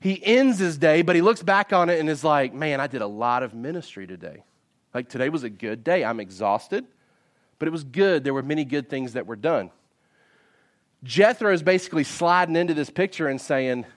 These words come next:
"Think about how many more good things could be done if you shared the load," right? That's the idea that's kinda being pitched here by the father-in-law. So let's jump into the text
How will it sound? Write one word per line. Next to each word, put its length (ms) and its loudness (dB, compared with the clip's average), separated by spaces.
"Think 120 -4
about 200 0
how 140 -2
many 260 -2
more 400 -4
good 240 -10
things 260 -10
could 160 -14
be 120 -10
done 440 -8
if 160 -16
you 80 -12
shared 320 -8
the 80 -12
load," 400 -14
right? 260 -4
That's 200 2
the 120 2
idea 280 2
that's 160 -4
kinda 200 -2
being 180 -2
pitched 440 -4
here 300 -4
by 140 2
the 80 -2
father-in-law. 520 -6
So 120 -4
let's 140 2
jump 200 4
into 140 0
the 100 -4
text 420 2